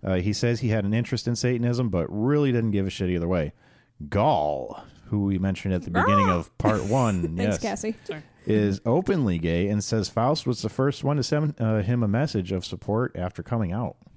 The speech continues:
Speaker 1: So
Speaker 3: Yeah, so he just did it because he's a fucking
Speaker 1: I,
Speaker 3: asshole.
Speaker 1: I kinda believe that. Like, he didn't seem to have real motivation other than he just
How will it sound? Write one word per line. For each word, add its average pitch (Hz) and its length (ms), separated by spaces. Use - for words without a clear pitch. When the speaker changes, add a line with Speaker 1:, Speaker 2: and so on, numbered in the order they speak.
Speaker 1:
So - 180
Speaker 3:
Yeah, 262 220
so 196 320
he 208 140
just 240 260
did 220 140
it - 120
because 208 220
he's 202 160
a 180 160
fucking 214 240
Speaker 1:
I, 202 120
Speaker 3:
asshole. - 360
Speaker 1:
I 104 140
kinda 117 320
believe 123 400
that. 76 300
Like, 78 180
he 90 140
didn't 107 320
seem 127 340
to 123 100
have 98 440
real 113 320
motivation 120 680
other 101 260
than 98 140
he 98 140
just 95 340